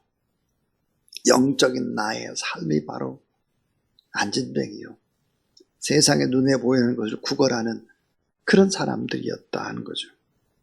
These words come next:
자, 그런데 이 안진뱅이는 성전에서 가장 아름다운 미문, 아름다운 문, 아,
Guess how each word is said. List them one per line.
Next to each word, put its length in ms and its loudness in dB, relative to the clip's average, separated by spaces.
자, 220 2
그런데 260 10
이 80 6
안진뱅이는 720 10
성전에서 640 2
가장 640 -4
아름다운 800 0
미문, 920 4
아름다운 720 -6
문, 340 6
아, 80 -14